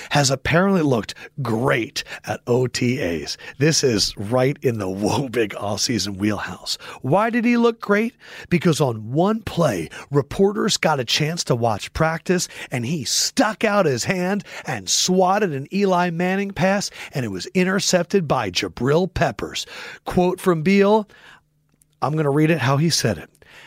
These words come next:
"I just seen the quarterback staring him down." Quote,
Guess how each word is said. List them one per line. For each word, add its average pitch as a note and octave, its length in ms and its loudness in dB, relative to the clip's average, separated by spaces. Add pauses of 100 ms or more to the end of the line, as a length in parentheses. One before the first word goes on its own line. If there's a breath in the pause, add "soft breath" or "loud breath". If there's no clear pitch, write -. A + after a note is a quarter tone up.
(220 loud breath)
"I F#3 220 2
just F#3+ 380 0
seen F#3 340 0
the D#3 80 0
quarterback D#3 760 2
staring D#3+ 400 0
him D3 280 -4
down." C#3 560 0
Quote, C#3+ 440 0